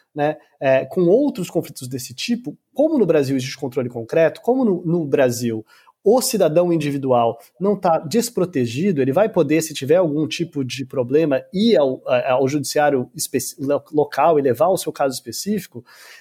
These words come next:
às vezes faz mais sentido o Supremo deixar ver como essas coisas acontecem e depois ele se pronuncia, seja em recurso, recurso extraordinário,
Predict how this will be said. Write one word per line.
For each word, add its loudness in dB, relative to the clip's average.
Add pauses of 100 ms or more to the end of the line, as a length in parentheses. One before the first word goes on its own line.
às 2
vezes 0
faz 0
mais 0
sentido -2
o -2
Supremo -2
deixar 0
ver 0
como 0
essas -4
coisas -4
acontecem -8 (280)
e 0
depois 2
ele -2
se -2
pronuncia, 0
seja -2
em -6
recurso, -6
recurso -14
extraordinário, -4